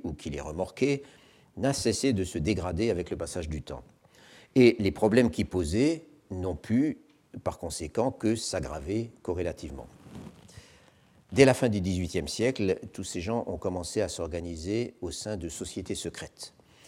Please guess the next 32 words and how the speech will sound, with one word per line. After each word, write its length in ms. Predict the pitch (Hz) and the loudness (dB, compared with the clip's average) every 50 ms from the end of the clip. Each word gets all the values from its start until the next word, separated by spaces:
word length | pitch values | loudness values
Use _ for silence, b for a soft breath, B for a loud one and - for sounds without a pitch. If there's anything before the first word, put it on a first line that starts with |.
| B B B B B B B B B B B | B B B B B B B B B B B
Et 100 | - 90 | -6 -2
le 140 | 85 101 107 | 2 2 4
groupement 640 | 95 101 110 101 - 110 117 120 110 98 87 90 - - | 4 4 2 2 2 4 4 4 4 2 0 -4 -12 -16
qui 240 | - - 95 92 90 | -10 -4 -2 0 0
a 80 | 82 | -2
fini 340 | - - 104 92 98 104 95 | -2 -4 -4 -2 -2 -2 -4
par 540 | - - - 90 80 78 73 76 - - - - - | -6 -4 -4 -4 -2 -4 -6 -8 -12 -18 -18 -14 -10
dominer 640 | 92 87 80 95 90 90 92 92 95 101 92 82 | -8 -4 -2 -2 0 0 -2 -2 -2 -2 -2 -2
le 160 | 76 76 73 | -4 -6 -6
long 180 | 73 76 82 85 | -6 -6 -6 -6
du 100 | 73 73 | -6 -8
canal 440 | 78 85 80 98 123 143 131 - - - - _ _ - | -8 -8 -4 -2 0 0 0 -2 -2 -6 -18 _ _ -6
était 320 | 98 - - - 113 101 - - - 107 | -6 -6 0 -2 -2 -2 -2 -10 -8 -6
une 140 | 101 95 | -6 -4
de 100 | 85 87 | -4 -4
ces 320 | 82 - - 90 82 87 98 | -6 -6 -6 -8 -6 -6 -4
innombrables 500 | 98 101 95 87 82 92 87 80 85 82 | -4 -4 -4 -4 -4 -4 -4 -4 -6 -6
sectes 440 | - - 113 110 - - - - 85 | -4 -2 -2 -2 -2 -4 -12 -10 -10
d'inspiration 680 | 76 71 85 80 - - 82 80 82 78 - - 80 73 | -8 -8 -10 -10 -8 -8 -6 -6 -6 -8 -10 -12 -10 -8
bouddhiste 500 | 76 90 90 113 127 123 - - - B B B B B B B B B - | -6 -4 -2 -4 -4 -4 -6 -12 -16 B B B B B B B B B -12
dont 160 | - 90 87 | -10 -8 -6
j'ai 120 | 80 87 82 | -4 -4 -4
déjà 240 | 78 85 80 82 78 | -4 -4 -4 -4 -4
parlé, 540 | - 82 78 76 98 110 120 131 120 120 - | -4 -6 -4 0 2 4 4 4 4 2 -2
et 80 | 90 | -8
celle-ci 540 | 80 - 92 87 82 - - 123 127 123 - - | -8 -6 -6 -6 -6 -4 -2 0 0 0 -2 -4
était 300 | 92 85 95 87 - 90 | -8 -8 -8 -10 -8 -8
appelée 320 | 80 - - 110 110 110 | -10 -10 -8 -6 -6 -4
la 160 | 95 87 85 | -4 -6 -8
secte 360 | - - - 120 - - - | -8 -6 -6 -6 -6 -6 -6
de 140 | 98 85 95 | -4 -4 -2
l'eau, 320 | 95 87 82 87 113 - | -2 -2 0 0 0 -2